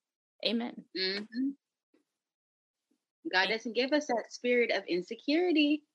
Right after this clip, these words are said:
Speaker 2: He wants
Speaker 1: Mm-hmm.
Speaker 2: us to walk in the confidence that he
Speaker 1: Mm-hmm.
Speaker 2: gives us, you know?
Speaker 1: Amen. Power, uh, love, and a sound mind.
Speaker 2: Mm-hmm.
Speaker 1: So that leaves us with one more thing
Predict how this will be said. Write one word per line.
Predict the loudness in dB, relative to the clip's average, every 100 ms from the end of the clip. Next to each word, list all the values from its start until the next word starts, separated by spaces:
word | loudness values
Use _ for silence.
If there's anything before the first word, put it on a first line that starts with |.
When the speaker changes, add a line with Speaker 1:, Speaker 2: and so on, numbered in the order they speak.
| _
Speaker 2:
He | 0
wants | 2 4
Speaker 1:
Mm-hmm. | 2
Speaker 2:
us | 4 2
to | 6
walk | 2 2 0
in |
the | 0 0
confidence | 2 2 4 2 4 2 2
that | 2 2
he |
Speaker 1:
Mm-hmm. | 4
Speaker 2:
gives | 4 4 4
us, | 2 2 0 -2 _ _ _ -4
you | 4
know? | 6 4 -6 -18 _ _ _ _ _ _ -2
Speaker 1:
Amen. | -2 -2 -6 -10 -16 _ _ -20 _ _ _ _ -16 -16 _
Power, | 4 8 10 8 6 -2 _ 2
uh, | 4 6
love, | 8 6 4
and | 0
a | 0
sound | 0 0 0
mind. | 0 0 -4 -14 _ _ _ _ _ _ _ _ -4 2
Speaker 2:
Mm-hmm. | 4 6
Speaker 1:
So | 8 10 10 6 2 -14 _ _ -20 -10
that | 2 4 4 4
leaves | 4 6 4 2
us | 6 6 4 -2
with | 2 4 6 6 2 -16 _ _ _ _ _ _ _ _ -4
one | 4 4 6
more | 2
thing | 2 0 -2